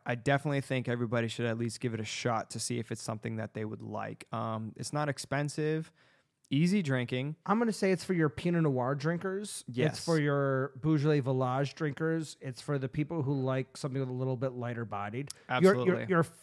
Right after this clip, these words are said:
Speaker 2: your father would not like this wine.
Speaker 1: No.
Speaker 2: This is not Napa Cab drinkers wine.
Speaker 1: This is not a big, bold
Speaker 2: 'Cause, 'cause it definitely has, a, to me, a lighter bodied. Uh, um,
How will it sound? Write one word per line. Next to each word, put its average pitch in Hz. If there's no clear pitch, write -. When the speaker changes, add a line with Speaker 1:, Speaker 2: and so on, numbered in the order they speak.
Speaker 2:
your 165
father 127
would 123
not 113
like 104
this 101
wine. 82
Speaker 1:
No. 151
Speaker 2:
This 127
is 135
not 147
Napa 147
Cab 123
drinkers 113
wine. 104
Speaker 1:
This 123
is 127
not 131
a 127
big, 127
bold 131
Speaker 2:
'Cause, 135
'cause 151
it 147
definitely 156
has, 147
a, 143
to -
me, 147
a 147
lighter 131
bodied. 156
Uh, 139
um, 120